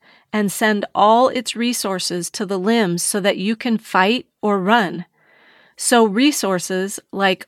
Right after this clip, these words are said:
oxygenated blood that are normally used for digestion, brain function, normal heart rate, et cetera,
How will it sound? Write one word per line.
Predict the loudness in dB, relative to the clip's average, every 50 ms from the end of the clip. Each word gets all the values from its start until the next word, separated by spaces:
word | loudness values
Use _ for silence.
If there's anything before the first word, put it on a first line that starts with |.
| _ -2
oxygenated | -2 -2 0 -2 -4 -4 -2 0 0 0 0 0 0 -2 -4 -2
blood | -4 -2 0 2 2 0 0 -4 -8 -10 _ _ _ _ _ _ _ _ _
that | 0 2 2
are | 4 2 4
normally | 4 4 2 2 2 2 0 0 0 0
used | 0 0 0 0 -2 -2 -4 -8
for | -4 -2 -2 0
digestion, | 2 2 2 2 2 2 2 2 0 -4 -2 0 0 2 2 0 -2 -4 -6 _ _ _
brain | -4 -2 0 2 2 0 0
function, | 0 -2 -2 -2 0 -2 -2 -2 0 0 0 -2 -4 -8 _
normal | -4 -2 0 2 2 4 4 2 2
heart | 2 0 0 0 0 0
rate, | -2 -2 -2 -2 -2 -2
et | -6 -8
cetera, | -4 -2 -2 0 0 0 0 -2 -2 -6